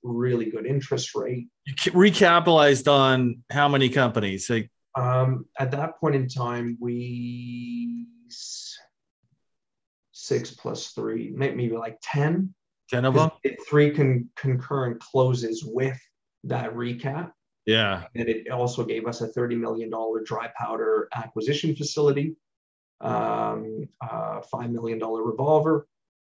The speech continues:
Speaker 1: and, uh, a five million dollar CapEx line that we could go ahead and deploy for technology development, 'cause we also have a, a tech component to, uh, to our business to be able to properly map and automate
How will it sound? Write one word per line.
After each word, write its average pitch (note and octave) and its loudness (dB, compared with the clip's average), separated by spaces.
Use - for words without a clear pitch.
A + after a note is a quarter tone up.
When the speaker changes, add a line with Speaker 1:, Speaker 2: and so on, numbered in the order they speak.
Speaker 1:
and, A2 -4
uh, A2+ -4
a A2+ -8
five A2+ -8
million A2+ -8
dollar G#2+ -6
CapEx A#2 -8
line A2 -8
that A2+ -8
we A#2 -4
could A2+ -8
go A2+ -2
ahead A2+ -4
and A2 -6
deploy A#2 0
for - -4
technology C3 0
development, A#2 -6
'cause A2 -6
we A2+ -2
also G#2+ -8
have A2+ -8
a, A2 -10
a B2+ -2
tech - -8
component A2 -4
to, A#2 -2
uh, A2+ -2
to - 0
our G#2+ 4
business D#3 0
to C3 2
be A#2+ 4
able A2 2
to A2 -4
properly A2 -4
map A#2+ -4
and A#2+ -6
automate A#2+ -4